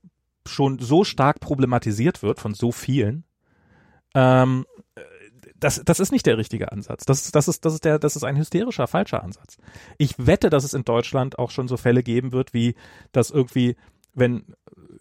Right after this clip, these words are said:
hört man ja, wenn man irgendwie einkaufen ist und plötzlich hört man eine Durchsage, „Ja, das, der, das Fahrzeug mit der Nummernschild, wenn, wenn ihr das nicht innerhalb von einer Viertelstunde weg, äh, wegfahrt, dann, äh, werdet ihr abgeschleppt.“ Ähm, ich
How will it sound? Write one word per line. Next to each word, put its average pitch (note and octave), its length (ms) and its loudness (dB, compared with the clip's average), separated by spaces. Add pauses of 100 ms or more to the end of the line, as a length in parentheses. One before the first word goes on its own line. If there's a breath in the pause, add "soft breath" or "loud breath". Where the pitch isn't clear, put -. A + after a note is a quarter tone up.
(260)
hört D#3 240 -2
man D#3 80 2
ja, C#3+ 100 6
wenn B2+ 80 0
man A#2+ 100 0
irgendwie - 200 -4
einkaufen D3 460 2
ist - 300 -2
und B2+ 240 -4
plötzlich B2+ 520 -2
hört A#2 240 0
man A#2 100 2
eine A2+ 120 2
Durchsage, C3+ 400 0
„Ja, C3+ 120 2
das, B2+ 200 4
der, B2 380 0
das A2+ 180 -2
Fahrzeug D3+ 380 0
mit B2+ 100 -4
der C3 80 2
Nummernschild, C3 540 0 (120)
wenn, A#2+ 220 -2
wenn B2+ 120 2
ihr C3 80 2
das A#2+ 140 2
nicht B2+ 120 -8
innerhalb A#2 200 2
von A#2+ 100 -2
einer A#2 60 0
Viertelstunde B2 500 -4
weg, - 240 -4
äh, A#2 220 2 (520 loud breath)
wegfahrt, B2 500 2
dann, A2 260 0
äh, A2+ 220 0
werdet G#2+ 220 0
ihr - 80 0
abgeschleppt.“ - 600 -2 (1400 soft breath)
Ähm, D3 300 6 (760)
ich - 220 -10